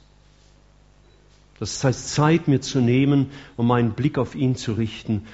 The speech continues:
und ihn zu verehren für das, was er ist. Dazu ist zum Beispiel ein Abendmahl da.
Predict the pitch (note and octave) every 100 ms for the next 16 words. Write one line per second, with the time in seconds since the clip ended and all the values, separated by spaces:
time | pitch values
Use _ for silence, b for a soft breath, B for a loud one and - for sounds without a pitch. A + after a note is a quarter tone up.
0 | B - A2 C#3+ D3 D3+ - C3 B2 A#2+
1 | - C3 B2+ A2 G#2 G2+ B B - G#2
2 | A#2 A2+ A2 - - - G#2+ - F2 -
3 | E2 - - - - - - _ _ _
4 | _ _ _ _ - - - - - _
5 | _ _ _ _ _ _ _ _ _ _
6 | _ _ _ _ _ _ _ _ _ _
7 | _ _ _ B B C#3 D#3 - G3+ -
8 | E3+ C#3+ D3 C#3+ D3 B2 C3 F3 G3 G#2
9 | D#2 F#2+ D#2